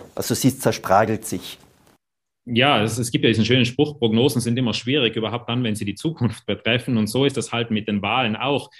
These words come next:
Speaker 2: Wahlen haben eine ganz eigene Dynamik. Wir haben ja in den letzten beiden Wochen gesehen, wie viel und wie sich in diesen Tagen auch ändern kann, dass kein Stein mehr auf dem anderen bleibt. Ich glaube sicherlich, dass, äh, die politische Landschaft in Südtirol sich umformen wird.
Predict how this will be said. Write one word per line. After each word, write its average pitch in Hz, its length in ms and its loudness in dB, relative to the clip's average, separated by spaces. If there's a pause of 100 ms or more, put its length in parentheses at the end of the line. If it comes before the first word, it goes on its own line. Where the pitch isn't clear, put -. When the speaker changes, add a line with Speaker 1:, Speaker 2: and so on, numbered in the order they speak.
(260)
Speaker 2:
Wahlen 120 340 0
haben 117 180 -4
eine 110 160 -2
ganz 117 240 -6
eigene 113 480 -2
Dynamik. 113 640 -4
Wir 113 140 -4
haben 120 180 -2
ja 117 60 0
in 110 80 -2
den 104 80 -2
letzten 113 360 -4
beiden 113 320 -4
Wochen 117 260 -6
gesehen, 117 380 0
wie 107 120 0
viel 156 400 0
und 113 220 -4
wie 117 400 -6
sich - 180 -8
in 123 80 4
diesen 117 240 2
Tagen 123 320 2
auch 104 180 -2
ändern 131 360 4
kann, 127 440 0
dass 110 200 -8
kein 123 240 -2
Stein 135 340 -4
mehr 110 160 -2
auf 107 120 -8
dem 104 120 -4
anderen 135 380 -2
bleibt. 139 260 2 (540)
Ich - 140 -6
glaube 127 360 2
sicherlich, 160 680 0
dass, 120 280 -4
äh, 117 220 0
die 110 220 0
politische 120 600 -2
Landschaft 117 520 -2
in 107 100 -2
Südtirol 113 420 0
sich 104 200 -6
umformen 151 640 0
wird. 160 260 0